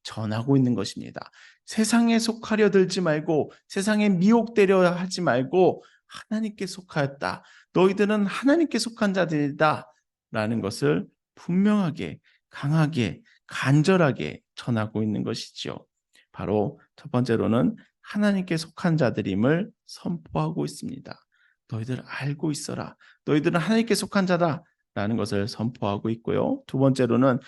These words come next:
세상에 속하지 말고 하나님께 속하라라고 하는 그 간절한 마음을 반복적으로 전하고 있습니다. 그 반복에 의해서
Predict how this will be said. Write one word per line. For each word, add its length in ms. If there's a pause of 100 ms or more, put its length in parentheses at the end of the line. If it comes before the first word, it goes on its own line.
(280)
세상에 500
속하지 520
말고 520 (260)
하나님께 580
속하라라고 1000
하는 280 (240)
그 180
간절한 640
마음을 560 (320)
반복적으로 1000
전하고 480
있습니다. 560 (420)
그 260
반복에 600
의해서 680